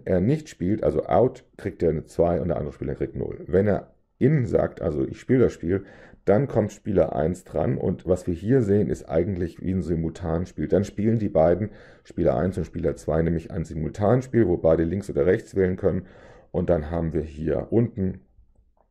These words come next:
ein echtes Teilspiel. Der rote Kreis ist ein echtes Teilspiel, weil es beginnt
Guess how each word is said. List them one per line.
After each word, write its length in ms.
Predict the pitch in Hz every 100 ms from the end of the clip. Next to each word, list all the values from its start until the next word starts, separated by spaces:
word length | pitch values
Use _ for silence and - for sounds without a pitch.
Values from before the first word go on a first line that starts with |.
| _ - _ -
ein 380 | 82 87 80 - _ _ _
echtes 480 | 98 127 - - -
Teilspiel. 560 | 76 98 107 131 143
Der 140 | 113 80
rote 280 | 98 -
Kreis 300 | 80 90 87
ist 140 | - 82
ein 80 | -
echtes 280 | 82 -
Teilspiel, 460 | - 90 117 123 92
weil 140 | -
es 120 | 87 -
beginnt 520 | - - 120 160